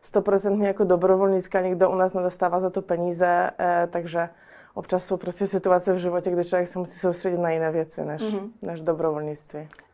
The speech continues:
Speaker 2: A máte tam jenom ženy, nebo tam jsou i muži u vás?
Speaker 1: Teďka od nedávna máme jednoho muže,
Speaker 2: Mhm.
Speaker 1: od, eh, dva měsíce teďka, takže je to
Speaker 2: Mhm.
Speaker 1: mega super taky.
Speaker 2: Tak to je fajn. Eh, vlastně jsem řekla, že ta vaše pomoc, eh, Polkám trvá přes rok a půl.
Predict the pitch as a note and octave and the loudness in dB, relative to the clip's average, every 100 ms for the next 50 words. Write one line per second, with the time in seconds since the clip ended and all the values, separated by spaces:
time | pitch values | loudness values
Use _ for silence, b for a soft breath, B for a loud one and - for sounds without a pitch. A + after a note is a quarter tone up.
0 | - G#3 G3 G3 - G3 G#3+ G#3 G#3 G3 | 4 6 8 6 2 2 4 6 4 4
1 | G#3 F#3+ G#3 G3+ C#4 A#3 G3+ G#3 G3+ G3+ | 2 2 2 2 0 0 -2 0 0 2
2 | G3 G3 - - C#4+ - A#3 A#3 - - | 2 2 2 0 -2 2 2 4 2 2
3 | G#3+ A3+ A3+ A#3 A#3+ A#3 A3 G#3+ G#3+ G#3+ | 4 6 8 6 6 4 4 4 4 2
4 | G#3+ G3+ D#3 D3+ - G#3 G3 F#3 G3 F#3 | 2 0 -2 -6 -6 2 4 6 8 8
5 | F3 F3+ G3 G3 - - D#3+ D#3 - D#3+ | 6 6 6 6 2 -6 -4 -6 -8 -6
6 | F3 F#3 G3 F3+ F3 F3 F3 D#3+ D3+ - | -2 0 0 0 0 -2 -4 -8 -8 -8
7 | D3+ - D#3+ D3+ _ _ - G3+ - G3 | -12 -12 -14 -16 _ _ -18 -16 -12 -6
8 | G#3+ F#3+ G#3 A#3 B B B B - G3+ | -2 -2 -4 -8 B B B B 0 4
9 | G3+ G3 G#3 A#3 A3 - - A3+ A3 G#3+ | 4 2 2 4 4 0 0 2 4 4
10 | G#3 A3 G#3 G3+ A#3 A#3 G#3 G#3 G3+ - | 2 4 4 2 0 0 2 2 0 2
11 | G#3 G#3 G3+ - G3+ G3+ G3+ G#3 G#3 G3+ | 4 4 2 4 6 8 6 4 4 4
12 | G#3 A3+ G3+ G3+ G#3+ A#3 G3 G3+ | 4 0 2 2 4 2 2 0